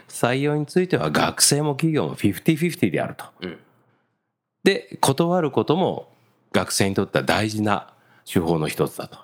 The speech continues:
Speaker 2: なるほど。
Speaker 1: 要は断り方ですと
Speaker 2: うん。
Speaker 1: 言ってるわけですね。
Speaker 2: うん。
Speaker 1: で、まず一つは企業側の立場にすると、経営判断で取った学生ですけど、
Speaker 2: うん。
Speaker 1: まさかと思いますけど、行く気ない内定を、の企業先には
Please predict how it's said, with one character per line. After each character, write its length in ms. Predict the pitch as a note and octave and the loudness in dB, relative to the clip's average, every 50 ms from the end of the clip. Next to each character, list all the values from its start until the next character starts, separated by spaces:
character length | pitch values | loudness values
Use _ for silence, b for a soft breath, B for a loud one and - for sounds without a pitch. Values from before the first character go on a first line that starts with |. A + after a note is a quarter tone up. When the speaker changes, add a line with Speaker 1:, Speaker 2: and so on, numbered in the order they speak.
| _ - | _ -4
Speaker 2:
な 80 | G2 F#2+ | -2 -2
る 60 | F#2 | -2
ほ 60 | F#2 | 0
ど。 200 | - - - - - | 0 -2 -2 2 2
Speaker 1:
要 120 | F#3+ G3 - | 2 2 2
は 120 | - - | 0 -2
断 440 | - - A#2+ - D3+ C#3+ C#3 C3 B2 | 0 0 2 2 2 0 2 0 0
り 100 | B2 A2+ | -2 -2
方 260 | - F#2 - - - | -4 -2 -2 -2 -4
で 100 | - C3 | -4 -6
す 140 | - - - | -12 -14 -16
と 60 | - - _ _ - | -18 -20 _ _ -8
Speaker 2:
う 40 | A2 | -8
ん。 180 | - - - - - | -8 -8 -10 -2 -2
Speaker 1:
言 80 | F2+ - | -2 0
っ 20 | |
て 80 | - D2+ | 2 0
る 60 | C2+ | 0
わ 60 | C#2+ | 0
け 60 | - | -2
で 60 | - | -6
す 100 | - - | -2 -2
ね。 140 | B2+ E3+ G3+ - | 0 0 0 0
Speaker 2:
う 60 | G2 | -2
ん。 380 | G#2 G2+ F#2+ - F2 F2 F2 - | -2 -2 -2 -4 -4 -6 -2 0
Speaker 1:
で、 240 | E3 E3 C3 - B B B B B | 2 2 2 -2 B B B B B
ま 160 | - - G3 G3+ | 0 0 0 2
ず 140 | G3 E3 | 0 -2
一 200 | - - - D#3+ | -2 0 -2 -2
つ 140 | D#3+ - - | -2 2 0
は 280 | C3 C#3 C3 G2+ D2+ D2 | 2 2 2 0 -2 -4
企 180 | - - A#2 | -2 0 2
業 160 | B2+ D3 D#3+ E3+ | 2 2 2 2
側 100 | E3+ F3 | 0 0
の 100 | F3+ F3+ | 0 2
立 220 | F#3+ F#3+ F#3 F#3 | 0 0 0 0
場 80 | A#2+ F#2+ | -2 -2
に 80 | D#2+ | -2
す 100 | - - | 0 0
る 120 | - - - | 0 2 2
と、 260 | F#2+ E2 D2 C2+ - - _ _ _ _ _ - | 0 0 0 -4 -10 -16 _ _ _ _ _ -4
経 260 | - C3 C3+ D3 D#3 | -2 -2 0 0 -2
営 20 | |
判 240 | D3 D3+ F3 F3+ E3+ | -2 -2 -2 -2 0
断 160 | D3 A2 F2 | -2 -2 -2
で 80 | D#2 - | -2 -4
取 200 | - - A2+ - | -2 -2 -2 -2
っ 40 | _ | _
た 100 | - D#2+ | -4 -2
学 220 | C#2+ C2+ C2+ - - | 0 0 -2 -2 -2
生 180 | - F2 E2+ | -2 0 0
で 100 | F2 G2 | 0 0
す 100 | F2+ - | -2 -2
け 140 | - - - | -6 -6 -6
ど、 220 | D#2 D#2+ D2+ - - | -6 -6 -8 -8 -10
Speaker 2:
う 60 | F2 | -14
ん。 60 | D#2+ B B B B B B B B B B _ _ _ _ _ _ _ - | -16 B B B B B B B B B B _ _ _ _ _ _ _ -2
Speaker 1:
ま 120 | B2+ G3+ | -2 0
さ 160 | - B3 A#3 | 0 0 0
か 160 | - - A3+ | 2 0 2
と 140 | A3+ A3 F3+ | 2 4 2
思 120 | D#3+ D3+ D3 | 4 2 0
い 20 | C#3+ | 2
ま 160 | C#3 C#3 C3+ | 0 0 -2
す 80 | C3+ - | 0 0
け 80 | A2 | 0
ど、 80 | E2+ D2+ | 0 2
行 160 | D#2+ F2 - | 0 -2 -2
く 120 | - - | -6 -10
気 120 | - - F3 | 0 0 2
な 180 | F3+ G3+ G#3 | 2 2 0
い 80 | D#3+ F2+ | 0 -2
内 300 | D#2 F2+ F2+ F2+ F#2 F2 | 0 2 2 2 0 0
定 320 | - G#2+ G2+ G2 G2 G2 | 0 0 0 2 2 2
を、 260 | F#2+ F#2+ F2+ D#2 C#2+ - | 2 0 0 0 -2 0
の 140 | - G2 F#2 | 0 0 0
企 180 | - - A#2+ A#2+ | 2 0 0 2
業 100 | A2+ G#2+ | 2 0
先 240 | - A2+ G#2 G#2+ A2 | -2 -2 -2 0 -2
に 120 | G#2+ F2 | -2 -2
は 200 | C#2 B1 A#1+ | -4 -4 -6